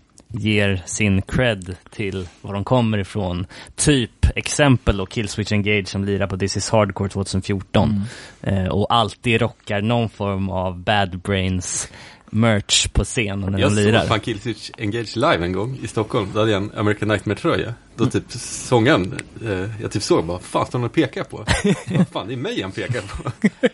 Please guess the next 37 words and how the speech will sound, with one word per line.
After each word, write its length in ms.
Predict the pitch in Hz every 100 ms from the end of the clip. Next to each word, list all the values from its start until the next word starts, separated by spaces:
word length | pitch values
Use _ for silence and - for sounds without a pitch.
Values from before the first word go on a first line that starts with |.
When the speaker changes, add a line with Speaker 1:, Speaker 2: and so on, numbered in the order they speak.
| -
Speaker 3:
Så 100 | -
han 100 | 143
typ, 200 | - -
"American 380 | 131 151 151 143
Nightmare, 380 | 156 151 - 98 87
great 260 | 143 151
fucking 400 | - - 135 131
band." 280 | 113 135 110 - 196 180 - - 175 - _ _ - 220 196 - - - - 190 - _
Speaker 2:
Han, 240 | 147 143
han 220 | 113 147 165
är 180 | 160
en 60 | 151
ökänd 460 | 135 143 131 170 147
trevlig 320 | 156 139 131
kille. 220 | - 151 143
Ja, 340 | 147 143 147
men 200 | 165 185
jag, 220 | 185 185
alltså, 260 | 180 180 -
jag 180 | 185 185
håll-, 160 | 202 240 466
jag 180 | 185 185
håller 180 | 208
med. 180 | 202 208
Jag 80 | 123
har 60 | 156
tänkt 260 | 202 202
på 80 | -
det 60 | 110
där 180 | 92
ganska 300 | 92 101 -
mycket. 420 | 120 127 - 190 139
Och, 260 | 92 117
och 80 | 110
typ 220 | - 123
så 80 | -
här, 160 | 113